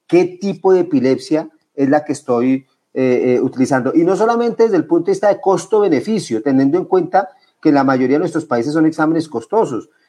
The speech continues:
sino, pues, si yo no le tengo que irradiar a un chico con una tomografía o con una resonancia,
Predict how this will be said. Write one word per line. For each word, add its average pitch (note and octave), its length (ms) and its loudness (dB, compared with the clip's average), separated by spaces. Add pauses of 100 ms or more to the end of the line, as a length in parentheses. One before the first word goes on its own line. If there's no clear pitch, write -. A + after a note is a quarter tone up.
(160)
sino, E3 580 2
pues, C#3 360 0 (260)
si - 180 -4
yo D3+ 140 4
no G3+ 100 0
le A3 120 0
tengo G#3+ 340 0
que G3 100 -2
irradiar D3 640 2 (140)
a D3+ 120 -2
un D#3+ 100 0
chico F3+ 400 -2
con D3 180 0
una D#3 220 0
tomografía C3+ 600 2
o - 80 -2
con B2+ 140 -6
una D#3+ 240 0
resonancia, C#3 640 -2